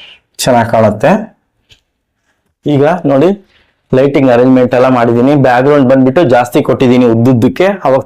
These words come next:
ತುಂಬಾ ಚೆನ್ನಾಗ್ ಕಾಣಿಸುತ್ತೆ ಕೃಷ್ಣನ್ ಕೂರಿಸಿದಾಗ. ಈಗ ಮೇಲೆಲ್ಲ ಒಂದೇ ಲೇಯರ್ ಮಾತ್ರ ಬಿಟ್ಟಿದೀನಿ. ಈಗ ಕೃಷ್ಣನ ನಾವು ಸ್ಥಾಪನೆ ಮಾಡೋಣ. ಕೃಷ್ಣನ ಈಗ ಸ್ಥಾಪನೆ ಮಾಡ್ತಾ ಇದೀವಿ. ಇಲ್ಲಿ ಕರೆಕ್ಟ್ ಆಗಿ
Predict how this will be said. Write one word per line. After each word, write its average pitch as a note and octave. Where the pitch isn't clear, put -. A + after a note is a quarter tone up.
ತುಂಬಾ B2+
ಚೆನ್ನಾಗ್ C3
ಕಾಣಿಸುತ್ತೆ A#2
ಕೃಷ್ಣನ್ B2
ಕೂರಿಸಿದಾಗ. A2+
ಈಗ D3+
ಮೇಲೆಲ್ಲ C3
ಒಂದೇ C#3+
ಲೇಯರ್ C3+
ಮಾತ್ರ A#2+
ಬಿಟ್ಟಿದೀನಿ. A2+
ಈಗ D#3+
ಕೃಷ್ಣನ D3
ನಾವು C3+
ಸ್ಥಾಪನೆ B2+
ಮಾಡೋಣ. A2
ಕೃಷ್ಣನ C3
ಈಗ C3+
ಸ್ಥಾಪನೆ A#2
ಮಾಡ್ತಾ A#2
ಇದೀವಿ. G#2+
ಇಲ್ಲಿ C#3+
ಕರೆಕ್ಟ್ C3
ಆಗಿ C#3